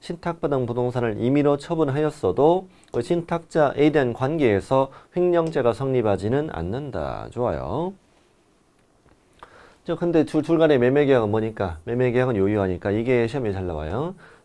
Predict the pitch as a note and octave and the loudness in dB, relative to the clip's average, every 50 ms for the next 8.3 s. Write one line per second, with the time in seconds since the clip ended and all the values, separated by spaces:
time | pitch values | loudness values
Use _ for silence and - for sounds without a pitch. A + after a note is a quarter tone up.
0 | _ - A#2 A2+ A#2 B2 B2 B2 A2+ B2+ B2+ B2 B2 A#2+ G#2+ G2+ G#2 G#2+ A2 G#2+ | _ -4 -4 -2 0 0 -2 0 0 0 0 0 0 -2 -2 -2 0 0 0 0
1 | G#2+ G#2+ A2 B2 C#3 D#3 E3+ F3 F3 - - - _ _ _ - F3+ E3 E3 F3 | 0 0 0 2 4 4 2 0 -2 -8 -18 -20 _ _ _ -6 -6 -6 -4 -8
2 | E3 E3 - E3 C#3+ C#3 B2+ A2 G#2+ A2 A#2 B2+ B2+ B2+ A#2+ A#2+ A#2 - B2 A#2+ | -8 -4 -2 0 0 0 2 2 2 2 4 4 4 4 4 2 -2 -4 -8 -6
3 | A2 G#2 G2+ G2+ F#2+ F#2 - - D3 D3 C#3+ - C#3 C3 A#2+ F#2+ F#2+ G2 G#2 G#2 | -4 -2 -2 -2 -2 -2 -2 0 0 0 0 0 0 0 0 -2 -2 -4 -4 -2
4 | A#2+ C3 C3+ C3 A#2+ A2+ G#2+ G#2+ G#2 - D3+ D3+ C#3+ - B2 A2 A#2+ C3+ A#2 A2+ | -2 -2 -2 -2 -2 -2 -4 -4 -4 -6 -6 -6 -2 -2 -2 0 0 -2 -4 -6
5 | G#2 - - B2 F#2+ E2 D2+ D2+ D2 C#2 - - _ _ _ _ _ - - - | -8 -8 -8 -6 -6 -6 -6 -6 -8 -8 -12 -16 _ _ _ _ _ -20 -20 -20
6 | _ _ _ - D3 C#3+ C3+ A#2+ C3 B2+ - - F3 - F3 E3+ E3 D#3 C#3 A#2 | _ _ _ -4 -2 -2 -2 -2 -4 -6 -6 -8 -6 -6 -6 -2 0 0 0 0
7 | - C3+ C#3 C#3 C3+ C#3 C3+ B2+ B2 A2+ G#2 G2+ A2+ A2 G#2 G#2+ G2+ G2+ G2 G#2 | 0 0 0 2 4 4 4 6 4 2 2 2 0 2 2 2 0 0 0 0
8 | G#2+ A#2+ C#3 B2+ F#2 D#2 | 0 2 2 2 0 -2